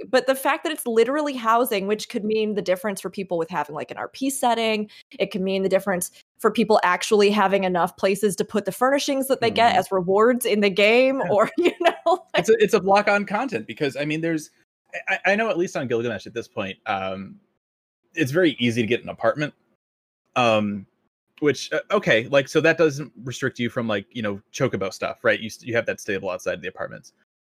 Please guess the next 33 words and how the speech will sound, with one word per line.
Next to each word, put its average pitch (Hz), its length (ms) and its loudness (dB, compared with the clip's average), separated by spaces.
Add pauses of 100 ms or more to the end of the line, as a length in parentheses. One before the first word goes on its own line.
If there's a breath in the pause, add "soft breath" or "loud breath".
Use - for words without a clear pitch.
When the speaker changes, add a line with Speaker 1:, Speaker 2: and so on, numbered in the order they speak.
(220)
Speaker 3:
But 151 120 -4
you 147 80 -4
still 160 180 -2
don't 175 140 -6
have 113 160 -2
gardening. 104 540 -4
Unless 123 260 -2
you 139 60 -6
get 135 100 0
a - 20 2
house, 131 280 -2
you 123 100 -4
cannot 131 640 -4
do 98 160 -10
gardening. 98 500 -4 (520)
Um, 92 520 -8
I 117 40 -4
mean, 117 100 0
you 113 60 -4
can 131 100 -6
do, 127 120 0
like, 113 160 4
the 117 60 0
little 113 160 2
flower 107 300 2
pots, 175 480 0 (160)
but 139 100 -6
that's 151 300 -2
not, 160 520 -2 (420)
you 143 100 2
know, 127 120 4
it's, 139 280 -4
it's 139 240 -4